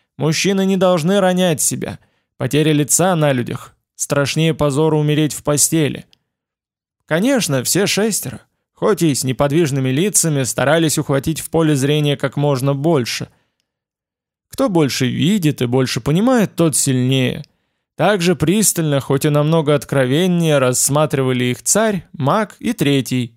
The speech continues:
тучный старик. Царь сказал с великолепной небрежностью: «Меня вы знаете. Царь Тулей.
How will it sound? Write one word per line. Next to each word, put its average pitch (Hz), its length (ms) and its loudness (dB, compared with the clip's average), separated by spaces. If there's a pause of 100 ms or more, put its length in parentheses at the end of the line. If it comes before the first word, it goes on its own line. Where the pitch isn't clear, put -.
тучный 147 440 0
старик. 131 520 -4 (800)
Царь 185 240 0
сказал 160 440 2
с - 120 0
великолепной 131 600 0
небрежностью: 127 840 0 (1300)
«Меня 254 280 2
вы 240 140 2
знаете. 185 720 -2 (600)
Царь 196 320 2
Тулей. 139 680 0